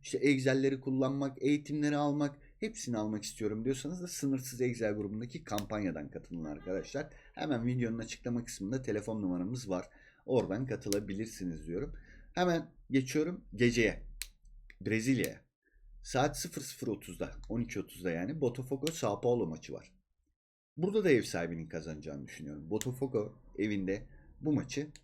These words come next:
kazanır diyorum. Yine devam ediyorum. Saat bir otuzda Internacional Palmeiras maçı var arkadaşlar. Ben burada da ev sahibinin bu maçı kazanacağını, Internacional'in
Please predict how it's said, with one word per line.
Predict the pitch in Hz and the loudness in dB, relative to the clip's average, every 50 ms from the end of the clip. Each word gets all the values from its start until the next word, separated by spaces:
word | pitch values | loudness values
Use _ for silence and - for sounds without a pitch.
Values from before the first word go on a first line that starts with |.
| _ | _
kazanır | - 113 101 92 107 95 92 90 78 71 | -6 -4 -2 0 0 0 0 -2 -4 -6
diyorum. | 69 62 58 - 120 - - - - - - _ _ _ _ _ _ _ _ _ _ _ _ _ _ _ _ _ _ _ _ _ | -8 -8 -8 -8 -12 -16 -20 -20 -20 -20 -20 _ _ _ _ _ _ _ _ _ _ _ _ _ _ _ _ _ _ _ _ _
Yine | - 160 180 185 185 160 | -2 2 2 4 6 8
devam | 160 156 165 175 180 180 | 8 8 8 8 6 4
ediyorum. | 180 160 165 165 170 175 170 | 2 2 2 0 0 -2 -6
Saat | - - - 131 131 156 - - - | -8 0 2 4 4 4 2 0 2
bir | 180 196 | 4 4
otuzda | 185 180 - - 151 147 175 180 180 - - - | 4 2 0 -6 -4 -2 0 -2 -2 -4 -4 0
Internacional | 131 135 135 127 156 147 156 156 147 147 - - 151 156 165 170 175 170 - - - | 0 0 2 2 0 0 0 0 -2 -4 -4 -4 -4 -4 0 0 0 -2 -2 -6 -2
Palmeiras | 113 113 113 120 127 127 123 113 85 78 - - | 0 0 0 2 0 0 0 0 -2 -4 -6 -8
maçı | 78 73 - - 80 | -12 -12 -10 -10 -8
var | 73 69 | -8 -6
arkadaşlar. | 67 73 76 - - 67 64 64 - - - 156 - - _ _ _ _ _ _ _ _ _ _ _ _ _ _ _ _ _ _ _ _ _ _ _ _ - | -8 -8 -8 -8 -8 -8 -8 -8 -10 -12 -14 -14 -16 -18 _ _ _ _ _ _ _ _ _ _ _ _ _ _ _ _ _ _ _ _ _ _ _ _ -6
Ben | 98 107 113 113 | -4 -2 2 4
burada | 135 139 131 113 90 | 6 6 6 6 4
da | 90 101 107 - - - - - - - - - | 2 0 0 -2 -8 -16 -20 -20 -20 -20 -8 0
ev | - 127 135 | 4 4 6
sahibinin | 131 127 - 107 87 85 80 87 98 113 123 107 95 | 4 4 0 0 0 0 0 -2 -4 -4 -6 -4 -4
bu | 107 | -2
maçı | 110 104 95 - - - | 0 0 0 -2 -6 -4
kazanacağını, | - 98 85 87 90 90 87 85 90 73 76 76 | -4 -2 -2 0 -2 -2 -2 -2 -4 -4 -4 -6
Internacional'in | - 98 101 101 - 104 98 101 98 - - 101 101 101 98 104 123 127 | -6 -6 -6 -6 -4 -4 -4 -4 -6 -6 -6 -6 -4 -4 -4 -4 -6 -12